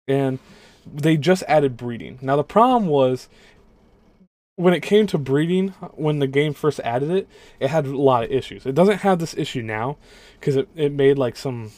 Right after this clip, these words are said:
uh, I forget the changes they did, but they made it a lot easier to take care of a child in that game. I had two Triceratopses, and I had them mate,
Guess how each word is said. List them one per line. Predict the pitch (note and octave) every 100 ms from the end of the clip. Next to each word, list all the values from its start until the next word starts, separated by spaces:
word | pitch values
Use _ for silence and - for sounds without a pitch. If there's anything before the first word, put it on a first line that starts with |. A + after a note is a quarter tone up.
| -
uh, | B2+
I | A2+
forget | - - C#3+ D3+
the | C3
changes | - C3+ B2+ A#2+
they | A2+
did, | A2+ G#2+
but | A2
they | A#2+
made | C3+ D3
it | C#3
a |
lot | A#2+ A#2 A#2+ -
easier | B2 A2+ C3 C#3 _ _ _ -
to | C#3
take | - C#3
care | - B2+
of | A2+
a |
child | G#2 - G2 - - - -
in | B2+
that | - -
game. | D#2+ - - - _ _ _ _ _ _ -
I | F#3
had | A3 A3+ G3
two | - G#3 A3
Triceratopses, | - F#3 - C#3+ B2+ - A2 - A#2
and | A#2+
I | B2
had | D3+ D#3+
them | C#3 B2
mate, | A#2+ G2+ -